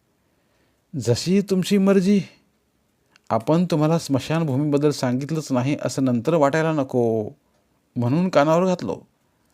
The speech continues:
आता ऐकायचं की नाही हे तुम्ही ठरवायचं, शिवाय रक्षणकर्ता देव आहेच ना." असं म्हणत तो हसला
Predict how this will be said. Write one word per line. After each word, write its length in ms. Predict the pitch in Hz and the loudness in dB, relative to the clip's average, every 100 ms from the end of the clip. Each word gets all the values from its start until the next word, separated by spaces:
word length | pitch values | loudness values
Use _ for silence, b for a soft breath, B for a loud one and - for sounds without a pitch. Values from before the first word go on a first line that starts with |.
| _ _ _ _ _ _ | _ _ _ _ _ _
आता 180 | 127 120 | -6 2
ऐकायचं 640 | 110 107 104 139 143 156 165 | 4 2 4 4 4 2 2
की 180 | 165 170 | 2 0
नाही 400 | 139 127 151 160 | 2 0 0 -2
हे 80 | 170 | 0
तुम्ही 260 | 190 196 | 2 2
ठरवायचं, 520 | - 127 107 104 - - - _ _ _ _ _ _ _ _ _ _ - | 2 -2 -2 -2 -6 -16 -20 _ _ _ _ _ _ _ _ _ _ -12
शिवाय 320 | - 156 160 | 0 4 4
रक्षणकर्ता 720 | 123 - 170 185 190 180 185 | 4 0 -2 0 0 2 2
देव 200 | 139 165 | 4 2
आहेच 340 | 139 120 175 | 2 0 -4
ना." 260 | 160 185 202 - _ _ _ _ _ _ _ _ _ _ - | -4 -4 -6 -10 _ _ _ _ _ _ _ _ _ _ -8
असं 200 | 123 - | -6 0
म्हणत 240 | 190 160 196 - | 0 0 -4 -4
तो 40 | |
हसला 520 | 135 117 - 139 175 | -4 -4 -6 -4 -4